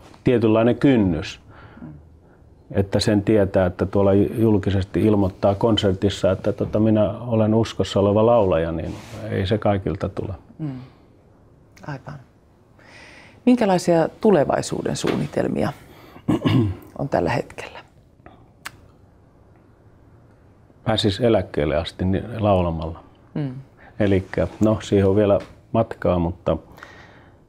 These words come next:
Speaker 1: konsertithan ei aina ilmesty tuosta vaan, niin kuin sanotaan Manulle, illallinen, vaan tänä päivänä kyllä pitää tehdä työtä joka konsertin eteen.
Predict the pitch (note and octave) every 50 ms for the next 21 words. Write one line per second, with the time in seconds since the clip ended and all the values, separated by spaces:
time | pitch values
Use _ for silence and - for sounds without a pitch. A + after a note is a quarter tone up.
0 | _ _ _ _ _ - - C3+ B2+ - A#2+ G2+ G2+ G2 G#2 G2 - - A2+ G#2+
1 | G#2+ G2+ G2+ - - - - - - - - _ _ - - _ - _ _ -
2 | - A2+ A#2 A2+ A2 A2 A2 G#2+ G#2 G2+ G#2+ G#2+ G2+ G2 F#2+ F2 - - E2+ E2+
3 | - - - D2+ F#2 - - F2+ F2+ F2+ F2 E2+ E2+ E2+ E2+ E2+ E2+ - - D#2+
4 | D#2+ E2 E2+ - - - - - - - F#2 F#2 F2 F2+ F2+ F2+ F#2 F#2+ F#2+ F#2+
5 | F#2 F#2 F#2 F2+ - - - A2+ A2 G#2+ G2+ F#2+ F#2 F2+ F2 F2 F2 F2+ F#2+ G2
6 | G2 G2 G2 F#2 F2+ F2 E2+ - - - - - - - - - - - _ D3+
7 | C3+ - - A#2+ A#2+ G#2+ F#2+ G2 F#2 F2+ F#2 F2+ F#2+ - G2+ G#2 G2+ - F#2 G#2+
8 | F#2+ F#2 G#2 G2+ G2 - - A#2+ A2 F#2 E2+ - D#2+ E2+ F#2 F2+ - E2+ - -
9 | F2+ F2+ - - D#2+ - - - C#2+ C2+ - - - - E2 F#2 A2 -